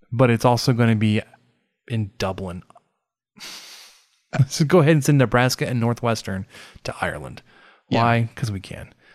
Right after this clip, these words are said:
Speaker 2: It's good for the, it's good for the sport. It's good for the, yeah, I don't know what the hell it's good for.
Speaker 1: Austin Peay at Western Kentucky, Idaho State at U N L V, Yukon at Utah State,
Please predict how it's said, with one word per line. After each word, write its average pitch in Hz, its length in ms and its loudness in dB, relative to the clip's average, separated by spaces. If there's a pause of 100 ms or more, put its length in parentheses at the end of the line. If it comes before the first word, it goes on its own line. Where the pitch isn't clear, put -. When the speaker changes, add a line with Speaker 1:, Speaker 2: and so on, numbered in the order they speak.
(260)
Speaker 2:
It's - 100 -18
good 135 160 -4
for 123 140 0
the, - 160 4
it's - 160 -6
good 156 160 -4
for - 100 0
the 120 80 -2
sport. 107 480 -2
It's 127 300 -4
good 117 240 -4
for - 160 -4
the, 95 260 -2 (720)
yeah, 98 120 0
I - 20 0
don't - 120 0
know - 60 2
what - 120 -4
the - 80 0
hell - 140 2
it's - 140 -4
good - 160 -4
for. 123 220 0 (580)
Speaker 1:
Austin 143 400 4
Peay 156 240 2
at 131 100 0
Western 127 380 0
Kentucky, 160 720 2 (220)
Idaho 143 380 4
State 139 340 0
at 113 160 -8
U 135 220 4
N 131 80 4
L 123 160 4
V, 120 440 2 (420)
Yukon 147 680 4
at 107 220 -6
Utah 139 440 2
State, 127 540 -2